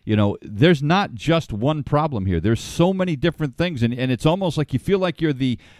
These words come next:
uh, the little Dutch boy with his, trying to put his finger in the dike as the, uh, as, as all the cracks and the, the holes are opening up. And you're gonna run out of fingers and toes to block all these holes in the dike,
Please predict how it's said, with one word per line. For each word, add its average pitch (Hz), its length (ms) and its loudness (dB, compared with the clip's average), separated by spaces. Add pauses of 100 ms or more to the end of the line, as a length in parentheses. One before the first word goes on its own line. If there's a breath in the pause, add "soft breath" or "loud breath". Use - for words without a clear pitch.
(120)
uh, 127 100 4
the 120 160 4
little 147 280 2
Dutch 170 340 2
boy 120 260 8
with 120 160 6
his, 117 120 2
trying 165 240 2
to 147 60 0
put 151 180 6
his 120 120 0
finger 185 360 0
in 143 160 -2
the 117 80 -2
dike 160 420 0
as 101 200 -2
the, 104 240 -2
uh, 90 260 -2
as, 107 260 -10
as 104 200 -4
all 139 120 2
the 139 80 -4
cracks - 480 -4
and 113 140 0
the, 98 180 -2
the 104 140 0
holes 160 340 2
are 120 120 -2
opening 98 400 -4
up. 80 220 -6 (480 soft breath)
And 139 160 2
you're 131 100 6
gonna 165 180 4
run 131 240 8
out 175 140 0
of 135 80 0
fingers 170 400 0
and 123 160 -2
toes 175 300 4
to 117 100 2
block 135 480 0
all 147 160 4
these 139 240 -4
holes 196 400 4
in 135 140 -2
the 123 80 2
dike, 175 440 -2